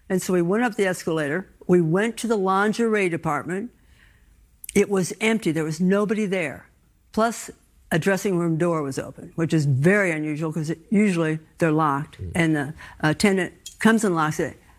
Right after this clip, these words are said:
Speaker 1: escorts you in, et cetera. Okay. And there are two or three boxes on the counter.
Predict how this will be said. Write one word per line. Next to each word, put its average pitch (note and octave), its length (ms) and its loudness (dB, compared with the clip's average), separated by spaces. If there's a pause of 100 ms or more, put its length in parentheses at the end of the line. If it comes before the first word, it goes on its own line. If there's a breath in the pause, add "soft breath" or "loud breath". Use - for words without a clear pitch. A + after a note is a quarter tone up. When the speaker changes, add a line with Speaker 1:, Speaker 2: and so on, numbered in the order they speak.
(120)
Speaker 1:
escorts G#3 520 0
you F3 80 2
in, D#3 260 -4
et D3+ 80 -4
cetera. - 240 -6 (120)
Okay. - 280 -4 (380 loud breath)
And A3 260 2
there G#3+ 160 0
are F#3+ 140 -4 (240)
two D4+ 160 4
or D#4+ 40 4
three C4+ 180 2
boxes F3+ 500 -2
on F3+ 180 -2
the G#3 80 -2
counter. D#3+ 340 -4